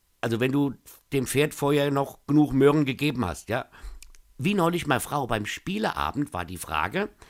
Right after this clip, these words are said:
wenn dein Haus brennen würde und du könntest nur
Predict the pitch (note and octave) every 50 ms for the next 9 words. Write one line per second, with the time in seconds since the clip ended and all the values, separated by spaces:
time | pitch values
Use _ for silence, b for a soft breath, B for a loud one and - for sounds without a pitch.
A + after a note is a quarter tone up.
0 | B B B B B B B B F2 C#3 G3 A#3 B3 A#3+ B3+ A#3 F3+ C3 C3+ D#3+
1 | G3 G3 - - - G#2 G2 F#2+ F#2+ F2 F#2 F2 E2+ F#2 - - C3+ C#3 - -
2 | C3+ - - B2+ D#3 D#3 C3 C#3 D3 - - C3+ C#3+ C#3+ -